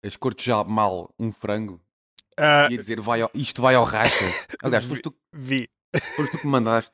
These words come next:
Speaker 2: Fui eu
Speaker 1: Foste
Speaker 2: que
Speaker 1: tu que
Speaker 2: mandei,
Speaker 1: mandaste,
Speaker 2: sim,
Speaker 1: não é?
Speaker 2: sim, sim, sim. Aliás, eu sugeria a toda a gente ver esse vídeo,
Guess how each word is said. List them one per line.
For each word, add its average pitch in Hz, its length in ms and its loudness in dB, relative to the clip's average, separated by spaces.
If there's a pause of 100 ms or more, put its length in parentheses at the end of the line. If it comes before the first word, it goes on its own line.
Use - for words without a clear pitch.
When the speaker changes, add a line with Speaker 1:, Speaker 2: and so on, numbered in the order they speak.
Speaker 2:
Fui 147 180 0
eu 143 40 6
Speaker 1:
Foste - 100 2
Speaker 2:
que 123 60 0
Speaker 1:
tu 135 60 0
que 110 60 4
Speaker 2:
mandei, 104 160 4
Speaker 1:
mandaste, 95 200 0
Speaker 2:
sim, 113 80 -10
Speaker 1:
não 113 60 -8
é? 113 40 -10
Speaker 2:
sim, - 240 -16
sim, - 200 -20
sim. - 180 -20 (680)
Aliás, 139 280 4
eu 135 80 0
sugeria 151 360 2
a - 20 2
toda 147 200 4
a 143 40 8
gente 143 220 0
ver 151 140 0
esse 151 260 0
vídeo, 135 380 -2